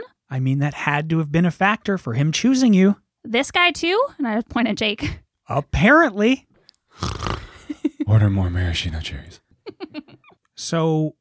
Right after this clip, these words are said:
Speaker 1: with that in mind, for hold two, I'm thinking about Megan's stuff now. There are these four sort of orbs and worlds to go through. To me, it just looks like this is the path we have to take.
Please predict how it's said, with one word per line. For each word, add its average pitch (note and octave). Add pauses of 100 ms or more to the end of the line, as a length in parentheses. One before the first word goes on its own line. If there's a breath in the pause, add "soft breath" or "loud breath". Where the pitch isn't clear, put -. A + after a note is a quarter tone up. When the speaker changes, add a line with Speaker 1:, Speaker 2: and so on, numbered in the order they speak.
Speaker 1:
with D3+
that G3
in A3+
mind, D3+ (180)
for C3+
hold E3
two, G#2+ (240)
I'm C3+
thinking E3+
about F#3+
Megan's F#3
stuff -
now. B2
There A#2+
are B2
these A2+
four F#3+
sort F3+
of D#3
orbs D#3
and D3+
worlds C3+
to D3+
go C3+
through. G#2+
To F3
me, G3+
it G3+
just F#3
looks E3
like D3+
this D3+
is D3
the D3
path D#3
we C3
have A#2
to A#2
take. -